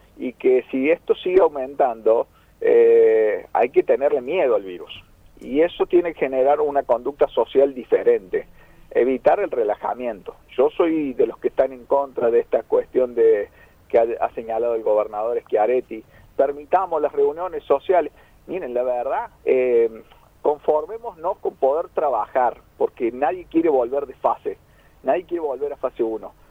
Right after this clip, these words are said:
Trabajar ya es muchísimo. Poder tener algún contacto con alguno, algún mayor o, o, o dentro del núcleo familiar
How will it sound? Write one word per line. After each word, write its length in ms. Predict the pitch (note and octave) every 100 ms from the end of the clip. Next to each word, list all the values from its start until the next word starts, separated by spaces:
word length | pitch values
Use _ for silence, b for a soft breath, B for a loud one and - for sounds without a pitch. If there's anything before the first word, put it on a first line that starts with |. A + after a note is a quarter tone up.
| b _
Trabajar 480 | C#3 C#3+ C#3+ - G#3
ya 80 | A3
es 100 | F#3
muchísimo. 760 | D3 C#3+ - - B2+ A2+ G#2 b b _
Poder 280 | - D3+ -
tener 240 | F#3 E3+ F3
algún 260 | E3 F3+
contacto 600 | - C3 C3+ - F3 - -
con 160 | B2+
alguno, 720 | B2+ C3 E3+ F#3 E3 C#3+ B2
algún 400 | C3 D#3+ - C#3+
mayor 560 | B2+ A#2+ A#2+ D#3+ D#3+ - _ _ _ _ -
o, 140 | C3
o, 540 | B2+ B2+ A#2 A#2 G#2+ A2+
o 60 |
dentro 420 | C3+ F3 F3 D#3+ C#3
del 220 | B2+ B2
núcleo 360 | D#3 - D#3
familiar 500 | D#3 A#2+ A#2 D3 G3